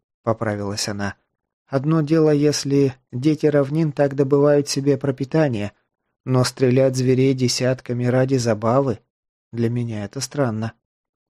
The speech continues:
«Вот-вот, для местных тоже странно», сказал мужчина. «А ты?» «А я, должно быть, просто слишком хорошо помню, что такое голод», отрезала она и замолчала.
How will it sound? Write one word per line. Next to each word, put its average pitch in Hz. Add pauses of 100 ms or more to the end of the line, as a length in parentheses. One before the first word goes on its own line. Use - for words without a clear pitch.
(1080)
«Вот-вот, 160 (100)
для 117
местных 147
тоже 160
странно», 110 (200)
сказал 110
мужчина. 104 (560)
«А 101
ты?» 147 (720)
«А 117
я, 104
должно 139
быть, 139
просто 135
слишком 139
хорошо 131
помню, 156
что 143
такое 147
голод», 147 (420)
отрезала 107
она 117 (120)
и 127
замолчала. 117